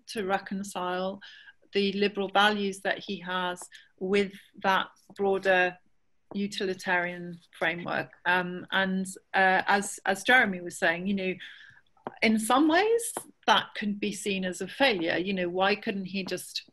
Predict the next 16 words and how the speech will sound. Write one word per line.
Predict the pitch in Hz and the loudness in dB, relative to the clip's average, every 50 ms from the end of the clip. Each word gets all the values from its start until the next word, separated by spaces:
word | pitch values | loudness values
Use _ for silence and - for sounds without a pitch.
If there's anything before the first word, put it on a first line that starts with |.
| _ _ - | _ _ -10
break | 180 175 165 185 208 226 214 214 - | -10 -8 0 2 2 2 2 0 -6
free | - 208 208 190 180 - - | 0 2 4 4 4 2 0
and | - 185 180 | -4 -6 -6
become | 180 180 - - 196 180 175 175 175 - - - | -6 -8 -6 -2 -2 -2 -2 -2 -6 -10 -12 -8
more | 185 190 185 185 185 | -4 -4 -2 -2 -4
straightforwardly, | - - - 190 175 175 - - 196 190 185 185 180 175 - 175 180 175 170 170 170 _ - - - - _ _ - | -6 -2 -2 -2 -2 -2 -4 -2 0 0 0 0 -2 -4 -4 -4 -2 -2 -2 -4 -6 _ -20 -20 -20 -20 _ _ 0
um, | 185 180 180 180 175 170 170 165 - - | 2 2 2 2 0 -4 -8 -8 -8 -4
an | 185 185 185 | -2 2 4
advocate | 185 202 208 202 - 196 202 - 185 160 160 - _ - | 4 4 4 2 -4 -6 -6 -4 -4 -4 -4 -4 _ -2
of, | 175 180 180 170 143 - - - - - _ _ _ - | 2 2 2 2 0 -10 -10 -12 -12 -16 _ _ _ -4
of | 180 175 170 - - - - | -4 -4 -4 -6 -16 -18 -16
straight | - - - - - 180 156 - - | -12 -12 -8 0 0 0 0 0 0
up | 185 180 - - - _ - _ _ _ _ | 0 -2 -2 -4 -16 _ -20 _ _ _ _
liberal, | 180 180 - 208 - 180 175 175 170 165 170 - _ - | -4 -4 -4 -2 0 0 0 0 0 -4 -6 -8 _ -8
liberal | 175 180 175 - - 160 - - | -8 -8 -8 -8 -10 -10 -10 -4
values? | - 175 165 180 185 175 175 175 - | 0 2 2 2 2 -2 -4 -6 -8